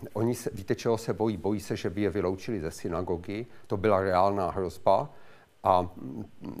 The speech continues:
tenkrát, eh, to znamenalo, eh,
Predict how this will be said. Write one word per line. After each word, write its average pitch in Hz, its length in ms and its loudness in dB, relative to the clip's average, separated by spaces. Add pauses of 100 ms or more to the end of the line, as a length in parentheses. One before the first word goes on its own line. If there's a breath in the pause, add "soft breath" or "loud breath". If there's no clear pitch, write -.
tenkrát, 98 640 4
eh, 82 640 -2
to 90 260 -2
znamenalo, 90 760 2 (180)
eh, 92 60 -4